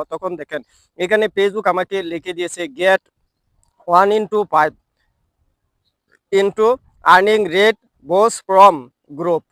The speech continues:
তা আমি গ্রুপে যদি যাই, তাহলে গ্রুপগুলা কিন্তু আমার সিলেক্ট করতে হবে। তখন আমি এই গ্রুপে যদি যাই, এই যে গ্রুপে গেছি, দেখেন মুজাহার ভাই গ্রুপ আছে এবং অন্য অন্য গ্রুপগুলো আছে।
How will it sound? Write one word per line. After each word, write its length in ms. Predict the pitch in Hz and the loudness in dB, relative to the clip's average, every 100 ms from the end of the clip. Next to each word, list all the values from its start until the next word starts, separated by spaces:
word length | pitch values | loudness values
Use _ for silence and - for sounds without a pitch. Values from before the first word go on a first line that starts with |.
| _ _ 196 | _ _ -2
তা 40 | 196 | 0
আমি 140 | 208 | 0
গ্রুপে 340 | 185 180 202 226 | -4 -4 -2 -4
যদি 220 | 208 214 | -6 -10
যাই, 220 | 180 175 202 - | -2 0 0 -4
তাহলে 180 | 165 175 | -4 -4
গ্রুপগুলা 460 | 147 185 185 190 190 | -4 -4 -4 -2 -2
কিন্তু 220 | 185 190 | -4 -6
আমার 240 | 170 160 196 _ | -4 -2 -4 _
সিলেক্ট 360 | - 180 180 - | -14 -4 -4 -4
করতে 240 | 151 - | -10 -12
হবে। 180 | 135 113 - _ _ | -18 -18 -20 _ _
তখন 180 | 202 220 | -6 -6
আমি 140 | 220 220 | -2 -4
এই 80 | |
গ্রুপে 340 | 196 185 208 220 | -2 -2 0 -2
যদি 220 | 196 202 185 | -2 -8 0
যাই, 160 | 180 | 0
এই 100 | 175 | 0
যে 100 | 185 | -8
গ্রুপে 300 | 170 180 185 190 | -10 -10 -8 -10
গেছি, 200 | - 160 | -10 -14
দেখেন 300 | 180 175 180 | -8 -6 -6
মুজাহার 440 | 170 190 190 190 | -8 -6 -2 -2
ভাই 180 | 180 175 175 _ | 0 -2 -4 _
গ্রুপ 260 | 135 143 147 | -16 -14 -10
আছে 220 | 143 - 170 - _ _ | -12 -12 -14 -16 _ _
এবং 180 | 180 208 208 | -2 2 2
অন্য 160 | 220 220 | 2 2
অন্য 140 | 226 | 0
গ্রুপগুলো 460 | 185 190 185 180 175 | 0 -2 -2 -2 0
আছে। 220 | 160 - | 0 -2